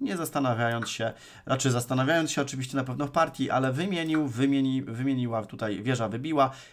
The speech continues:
i D dwa, moi drodzy. D dwa, pionek mocno zaawansowany, dwudziesty trzeci ruch, czarnymi wbiliśmy się tutaj w pionkiem w obóz przeciwnika, to rzadki widok. Otóż, y, musimy zwrócić uwagę, czy takie bicie jest dobre,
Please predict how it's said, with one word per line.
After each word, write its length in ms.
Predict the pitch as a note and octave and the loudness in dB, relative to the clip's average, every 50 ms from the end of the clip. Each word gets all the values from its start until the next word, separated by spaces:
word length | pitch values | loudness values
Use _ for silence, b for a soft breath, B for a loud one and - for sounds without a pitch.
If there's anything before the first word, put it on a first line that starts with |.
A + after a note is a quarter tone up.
| B B - | B B 6
i 160 | C3+ C#3 C3 | 8 8 8
D 280 | A#2+ - C#3+ C#3+ C#3 | 8 8 8 8 8
dwa, 260 | B2+ G2+ F#2+ G#2 F#2+ F#2 | 6 4 -2 -6 -6 -4
moi 220 | G2 G2 G2 F#2 | -4 -6 -6 -8
drodzy. 380 | F2+ F#2 F2 C#2 - - - - - - - - - - - B B B B B B B B B B - | -6 -8 -8 -8 -10 -12 -14 -14 -14 -20 -20 -20 -20 -20 -20 B B B B B B B B B B -8
D 300 | - G2+ C3+ D3 D#3+ D3+ | 0 4 8 8 8 8
dwa, 280 | C#3+ C3+ D3 C#3 C3+ | 8 8 8 8 8
pionek 580 | - - - E3+ G3 G#3 G3 F3+ E3 C#3+ - - | 6 2 2 2 4 4 4 2 0 0 0 -2
mocno 400 | C#3+ D3 D3+ D3 - - C#3+ C3+ | 0 0 0 0 0 0 0 2
zaawansowany, 600 | A#2+ B2+ B2 B2 B2 A#2+ - B2 A#2+ B2+ B2+ A#2+ | 2 2 2 2 2 0 0 0 0 2 0 0
dwudziesty 360 | A#2 A#2+ B2+ E3+ F#3 - - | -2 -2 -2 -2 -2 -2 -4
trzeci 340 | - - F3 - - - C#3 | -4 -2 -2 -2 0 2 2
ruch, 240 | D3 E3+ F3+ - - | 4 4 2 0 0
czarnymi 560 | - E3 C#3+ C3 C#3 E3 F3 F3+ E3 D#3 C#3 | 2 2 2 2 2 0 0 0 0 0 0
wbiliśmy 460 | B2+ B2+ C#3 C#3+ D#3+ - - C#3+ C#3 | 2 2 2 2 0 -2 -2 -2 -2
się 120 | - C#3+ | -2 -2
tutaj 260 | C3+ C#3+ C#3 C3+ B2 A#2+ | -4 -4 -2 -2 -4 -4
w 80 | - | -4
pionkiem 460 | - C#3 C#3+ C#3+ D3+ D3 - C#3 B2+ | 0 0 0 0 0 -2 -4 -4 -4
w 60 | A#2 C3 | -2 -2
obóz 220 | C3+ C3+ C3+ B2+ | -2 -2 -2 -6
przeciwnika, 480 | - - C3 B2+ B2+ B2+ C#3 C3+ A#2 - | -6 -8 -8 -6 -4 -4 -4 -4 -4 -8
to 140 | - G#2 | -8 -6
rzadki 380 | G2+ G#2 G#2 G2+ - - - G#2+ | -4 -4 -4 -4 -6 -8 -10 -8
widok. 340 | F#2+ A2 G#2 G#2 G2+ G2 - B B B B B B B B B | -8 -6 -4 -4 -4 -6 -8 B B B B B B B B B
Otóż, 460 | - A#3 - - G#3+ F#3 D#3 - - | 4 6 6 6 2 0 0 0 0
y, 300 | E3+ D#3+ D#3+ D#3 D#3 D#3 D#3+ | 0 2 4 4 4 2 0
musimy 280 | F3 F3+ - F#3 F3+ E3+ | 0 -2 -2 0 0 0
zwrócić 340 | D#3 E3 E3 D#3 D#3 - | -2 -4 -6 -6 -6 -4
uwagę, 300 | E3+ D3+ E3 E3 D#3 E3 | 0 4 4 4 4 2
czy 180 | D#3 - - C#3+ | -2 -2 -4 -2
takie 260 | - D3+ C#3 - D3+ | -2 -2 0 0 -2
bicie 320 | C3+ C#3+ E3 - - D3 C#3 | -2 -2 -2 0 2 4 4
jest 240 | C#3 C3+ C3 C3 | 4 4 2 -2
dobre, 460 | C3 C3+ F#3 G#3+ F#3+ C#3+ B2 A2+ G#2+ | 0 2 4 4 4 4 2 2 0